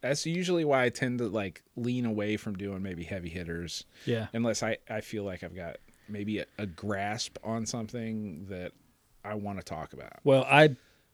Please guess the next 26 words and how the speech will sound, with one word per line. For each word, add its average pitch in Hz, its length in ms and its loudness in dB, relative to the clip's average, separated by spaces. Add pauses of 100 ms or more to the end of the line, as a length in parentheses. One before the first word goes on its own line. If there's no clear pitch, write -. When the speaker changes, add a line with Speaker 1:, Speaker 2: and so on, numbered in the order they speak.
(160)
Speaker 2:
I'll 131 140 6
flip - 420 4
the 113 220 2
script 165 340 2
on 143 120 4
you. 123 80 4
I 139 140 10
like 143 300 10
it 127 120 2
when 120 320 6
we 113 100 6
do 120 180 4
heavy 113 200 4
hitters 117 280 4
because 117 340 2
you 139 220 4
will 147 140 6
always 135 320 6
point 139 320 4
out 123 140 2
something 135 360 6
that 117 120 2
no 127 180 8
one 120 160 8
else 113 180 0
has 107 280 2